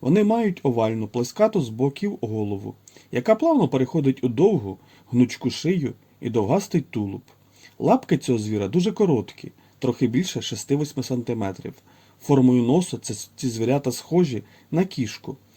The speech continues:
але мають більш витягнуту мордочку. Дикий тхір дуже гарний. У нього щільне і м'яке хутро, темно-коричневого, майже чорного забарвлення. Ворс досить короткий,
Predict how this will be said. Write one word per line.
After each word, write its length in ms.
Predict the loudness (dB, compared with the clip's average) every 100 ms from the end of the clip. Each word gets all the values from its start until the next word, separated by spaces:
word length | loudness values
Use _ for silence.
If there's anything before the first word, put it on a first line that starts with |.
| -20 _
але 240 | 0 2 6
мають 320 | 6 4 2
більш 260 | -4 -6
витягнуту 640 | -6 -2 0 0 -2 -6 -4
мордочку. 720 | -4 -4 -4 -6 -8 -16 -20 -20 -20 -20 -20 _
Дикий 360 | -2 0 2 0
тхір 320 | 0 0 0 -2
дуже 320 | -2 0 0
гарний. 560 | 0 -2 -4 -6 -10 -16 _ _ _
У 100 | 4
нього 200 | 6 6
щільне 540 | 4 -2 0 2 2 0
і 80 | -4
м'яке 800 | -4 -6 -10 -16 -18 _ 0 0
хутро, 560 | 0 -6 -8 -6 -8 -8 _ _ _
темно-коричневого, 1040 | 2 4 4 2 2 2 -2 -6 -6 -8 -4
майже 340 | 0 0 0
чорного 500 | -2 0 2 2 0
забарвлення. 720 | 0 0 0 0 -4 -8 -10 -12 _ -20 -16
Ворс 420 | -2 2 4 2
досить 380 | -2 0 0 -4
короткий, 600 | -2 -2 -2 -6 -12 -16